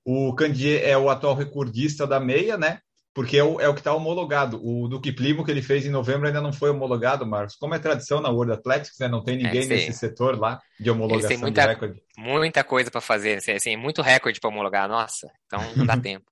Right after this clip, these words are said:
Speaker 1: O Kandie fez um, um segundo mais ra-, mais rápido o tempo do que o seu recorde atual nos dez quilômetros. Então,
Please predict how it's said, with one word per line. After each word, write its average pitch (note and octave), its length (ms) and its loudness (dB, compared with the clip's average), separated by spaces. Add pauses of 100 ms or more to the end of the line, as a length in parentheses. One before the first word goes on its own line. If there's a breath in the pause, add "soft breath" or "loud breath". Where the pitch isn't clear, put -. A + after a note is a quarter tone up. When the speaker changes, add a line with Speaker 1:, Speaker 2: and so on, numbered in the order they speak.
(180)
Speaker 1:
O - 40 -18
Kandie C#3+ 300 0
fez C#3+ 300 -2
um, D3+ 140 -6 (160)
um E3 140 -4
segundo D#3 360 -2
mais C3 280 0
ra-, B2 260 -4
mais C#3+ 680 0
rápido B2+ 500 0
o A2+ 100 -2
tempo C3+ 340 0
do B2 140 -4
que B2 80 -8
o A2 40 -2
seu C3 300 2
recorde B2 400 2
atual A2+ 380 2
nos B2+ 180 -4
dez A#2 240 0
quilômetros. C3+ 440 -4
Então, C3 300 -2